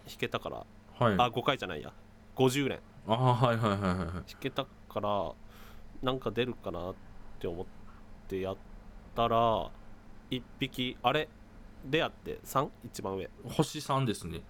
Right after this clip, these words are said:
Speaker 1: 星三のやつが一つ出て、
Speaker 2: はい。
Speaker 1: で、そいつの評価見たら、ゴミだったから、
Speaker 2: はい。
Speaker 1: 消した。
Speaker 2: <laughs>
Speaker 1: で、その時に見たら、東帝海王、東帝海王？
Speaker 2: あ、東海帝王ですね。
Speaker 1: ん？東海と、東海帝王を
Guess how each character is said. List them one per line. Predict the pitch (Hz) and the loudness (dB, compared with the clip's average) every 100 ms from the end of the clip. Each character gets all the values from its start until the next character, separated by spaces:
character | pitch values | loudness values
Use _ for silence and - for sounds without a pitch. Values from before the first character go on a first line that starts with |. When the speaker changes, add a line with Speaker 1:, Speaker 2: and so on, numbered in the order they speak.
| - - - - - - - | -16 -18 -18 -18 -18 -12 -2
Speaker 1:
星 | 143 | -2
三 | - 151 147 | 2 2 4
の | 156 | 4
や | |
つ | - | 0
が | 110 85 | -4 -4
一 | - 120 | -4 -4
つ | 107 | -4
出 | 104 | -4
て、 | - 117 110 - - | 0 0 0 -4 0
Speaker 2:
は | 120 | 0
い。 | 104 85 - - - - - | 0 -4 -10 -18 -20 -20 -8
Speaker 1:
で、 | 135 | -2
そ | 127 143 | 2 4
い | |
つ | 135 143 | 4 2
の | |
評 | 139 147 | 4 4
価 | 139 110 | 4 2
見 | 113 | 0
た | 107 | 2
ら、 | 107 104 90 - - | 4 4 2 -2 -2
ゴ | 117 | 2
ミ | 104 | 4
だ | 101 | 2
っ | |
た | - - | -2 -6
か | - | 0
ら、 | 98 | 2
Speaker 2:
は | 92 - - - | 0 -4 -12 -4
い。 | |
Speaker 1:
消 | - | -2
し | - | 6
た。 | 135 - 120 - - 127 170 - 147 - 143 - | 6 6 2 0 -2 2 4 8 8 8 4 2
Speaker 2:
<laughs> | 113 - - - - - - 190 - | -4 -6 -10 -8 -8 -8 -6 -8 0
Speaker 1:
で、 | 135 | 4
そ | 233 | 6
の | 233 | 6
時 | 254 139 | 4 2
に | |
見 | 127 | 2
た | 127 | 2
ら、 | 104 98 | 0 4
東 | 156 160 | 6 6
帝 | 160 156 | 4 2
海 | 156 151 151 | 2 4 2
王、 | - - | -2 -2
東 | - 170 | 2 4
帝 | 185 | 4
海 | 190 185 | 2 0
王？ | - - | 0 0
Speaker 2:
あ、 | 113 | 8
東 | 147 | 8
海 | 147 175 | 8 2
帝 | 185 | 4
王 | 185 | 4
で | 113 | 4
す | 90 | 2
ね。 | 87 | 0
Speaker 1:
ん？ | - - - | -2 -8 4
東 | 185 185 | 10 10
海 | - - - | 10 4 4
と、 | 339 160 - - - | 4 2 -2 -10 4
東 | 175 | 6
海 | 175 175 | 6 4
帝 | 180 170 | 2 2
王 | 170 | 2
を | 123 | 2